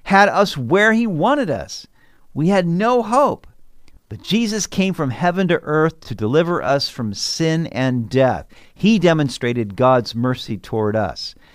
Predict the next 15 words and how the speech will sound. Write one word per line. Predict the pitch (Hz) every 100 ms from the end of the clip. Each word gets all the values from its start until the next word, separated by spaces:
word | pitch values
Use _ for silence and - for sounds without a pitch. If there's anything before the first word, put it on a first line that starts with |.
| - -
And | 190 233
each | 277
time | - 226 226
we | 214
celebrate | 185 214 214 185 202 185
communion, | - 180 185 196 196 180
we | 147
remember | 131 123 135 170 185 190
and | 131 131
proclaim | - 127 - - 180 185 160
his | 110
death | 95 127 156 190
until | 190 185 190
he | 190
comes. | 185 - 120 85 69 -